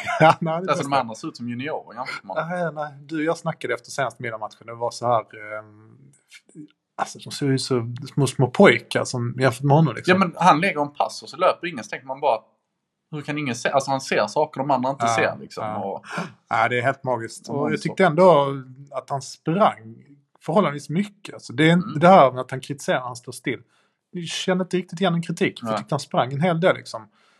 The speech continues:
Speaker 1: Även så här löpningar i åttiosjunde minuten när de hade
Speaker 2: Mm.
Speaker 1: vunnit matchen i storlek två noll, liksom.
Speaker 2: Ja.
Speaker 1: Och han som anfallare inte behöver springa så jävla
Speaker 2: Nej.
Speaker 1: mycket, men, eh,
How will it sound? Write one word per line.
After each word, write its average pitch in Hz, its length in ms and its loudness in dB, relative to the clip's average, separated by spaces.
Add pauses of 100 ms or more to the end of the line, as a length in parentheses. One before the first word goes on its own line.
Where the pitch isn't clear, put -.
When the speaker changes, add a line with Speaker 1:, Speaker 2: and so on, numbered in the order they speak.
(220)
Speaker 1:
Även 160 220 6
så 170 80 2
här 156 60 4
löpningar 156 440 0
i 135 40 -2
åttiosjunde 139 560 -6
minuten 131 420 -2
när 123 60 2
de 123 100 -2
hade 120 120 2
Speaker 2:
Mm. 110 100 2
Speaker 1:
vunnit 127 180 -2
matchen 120 280 0
i 113 40 -6
storlek 117 280 -2
två 113 240 0
noll, 110 240 -6
liksom. - 280 -12
Speaker 2:
Ja. 107 120 -2 (260)
Speaker 1:
Och 123 80 6
han 123 120 8
som 120 160 -8
anfallare 117 380 -2
inte 110 160 -10
behöver 113 220 0
springa 120 320 -8
så - 140 -10
jävla 123 260 -10
Speaker 2:
Nej. 123 160 -10
Speaker 1:
mycket, - 180 -12
men, 113 220 -10
eh, 113 180 -4